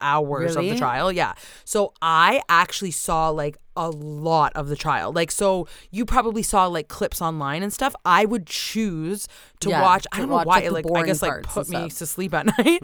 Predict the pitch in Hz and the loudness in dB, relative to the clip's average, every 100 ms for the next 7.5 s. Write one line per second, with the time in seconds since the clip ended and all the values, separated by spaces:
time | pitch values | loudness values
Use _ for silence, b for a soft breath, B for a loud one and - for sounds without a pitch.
0 | - 175 175 156 226 233 - 233 226 220 | -4 -4 0 2 4 4 2 0 0 -2
1 | - 208 190 190 170 _ 190 175 190 190 | -4 -4 -4 -4 -8 _ -8 -2 0 2
2 | 190 175 - 196 190 165 175 185 185 147 | 0 -2 -6 -2 2 4 4 2 -2 -4
3 | 170 160 170 170 170 170 170 160 160 165 | -6 -4 -2 -2 -2 -2 -2 -2 -4 -4
4 | 160 160 156 151 - 185 220 185 151 175 | -6 -6 -8 -8 -6 -6 -6 -6 -6 -6
5 | 160 170 165 180 165 165 143 - - 156 | -4 -4 -4 -4 -4 -4 -6 -6 0 0
6 | 147 139 53 - 117 147 147 156 156 147 | 0 -6 -8 -8 -6 -6 -6 -8 -8 -10
7 | 143 - 139 104 82 | -8 -4 -4 -4 -10